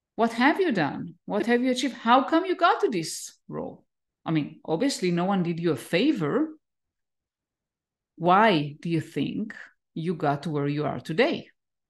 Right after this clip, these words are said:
When lo-, you look back, what are the things that you're proud of?" I'm trying to build their, you know, um,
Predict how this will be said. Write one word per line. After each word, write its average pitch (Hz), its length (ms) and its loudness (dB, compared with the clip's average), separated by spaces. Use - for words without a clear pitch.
When 151 280 0
lo-, 175 280 -2
you 175 160 0
look 196 280 0
back, 208 400 2
what 175 140 -2
are 196 80 -2
the 196 80 -4
things 208 280 -2
that 214 180 -6
you're 208 100 2
proud 220 420 0
of?" - 140 -6
I'm 202 160 2
trying 269 520 0
to 220 100 -6
build 208 520 2
their, 180 640 0
you 202 180 0
know, 180 520 0
um, 170 680 0